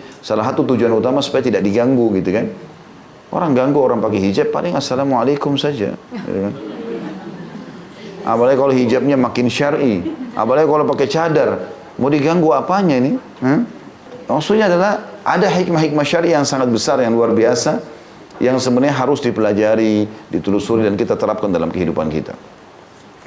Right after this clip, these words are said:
Di dalam ayat tadi yang kita jelaskan, teman-teman, yang diangkat pertama oleh Imam Nawawi rahimahullah, dalam Nisa ayat, ayat enam puluh lima, di sini bahkan Allah menegaskan,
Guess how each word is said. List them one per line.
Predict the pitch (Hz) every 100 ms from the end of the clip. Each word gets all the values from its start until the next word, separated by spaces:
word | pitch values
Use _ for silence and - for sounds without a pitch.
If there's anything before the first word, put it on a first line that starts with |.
| - - - - - - -
Di | -
dalam | 143 190 196
ayat | 196 185
tadi | 165 165
yang |
kita | 143 147
jelaskan, | 123 127 - 127
teman-teman, | 110 107 107 117 110
yang | 104
diangkat | 107 117 113
pertama | 107 113 117 104
oleh | 95 98
Imam | 95
Nawawi | 117 104 98
rahimahullah, | 95 95 95 92 110 85 85 80 -
dalam | 87 92 98
Nisa | - 120 95
ayat, | 92 -
ayat | 101 101 101 104
enam | 98 95
puluh | 107 110
lima, | 110 131 - - - -
di | -
sini | 160 170
bahkan | 127 127 147
Allah | 147 135 147
menegaskan, | 139 123 113 123 92 98 90